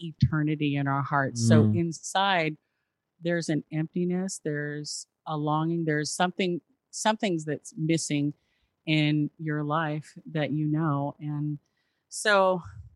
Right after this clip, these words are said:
Speaker 1: uh, with all of the brokenness in my family, um, I was a needy girl. And so my, my sophomore year of high school, my dad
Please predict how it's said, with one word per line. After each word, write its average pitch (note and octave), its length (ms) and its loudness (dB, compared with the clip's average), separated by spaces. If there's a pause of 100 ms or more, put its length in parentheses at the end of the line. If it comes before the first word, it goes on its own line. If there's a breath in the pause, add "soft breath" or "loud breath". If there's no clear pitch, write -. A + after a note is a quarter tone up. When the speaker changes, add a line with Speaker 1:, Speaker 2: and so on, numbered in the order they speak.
(400)
Speaker 1:
uh, F3+ 200 0
with F3+ 160 -6
all F#3+ 200 2
of F#3+ 80 -6
the E3+ 100 -6
brokenness D#3+ 1040 -2
in D3+ 180 -8
my D3+ 180 -6
family, D3+ 680 -2 (340)
um, C#3+ 500 0 (1000)
I D#3 500 0
was D#3 180 -4
a D#3+ 60 0
needy D#3+ 380 -4
girl. F3+ 340 0
And D#3 100 -4 (100)
so G#3+ 400 2 (100)
my, F#3 200 0 (140)
my F#3 160 2
sophomore G3 460 2
year F3+ 180 2
of D#3 80 -4
high F#3 200 0
school, D3+ 520 -2 (240)
my D#3+ 140 -2
dad D#3+ 460 2